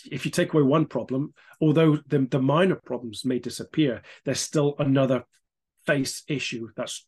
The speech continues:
controlling their life. And I'd work, do this for three months, and the outcome from day one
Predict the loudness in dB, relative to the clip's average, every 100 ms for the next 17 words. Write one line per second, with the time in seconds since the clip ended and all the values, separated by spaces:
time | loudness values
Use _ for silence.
0 | -10 -4 -2 -4 _ -8 0 2 2 0
1 | -2 -2 -4 -4 -10 _ _ _ _ _
2 | _ _ _ _ 0 2 4 2 2 4
3 | 4 4 -2 -12 -8 -2 -2 -2 -6 -12
4 | -16 _ _ -6 -2 0 2 4 2 0
5 | -6 -8 -12 _ _ _ -2 0 0 0
6 | 0 -2 -6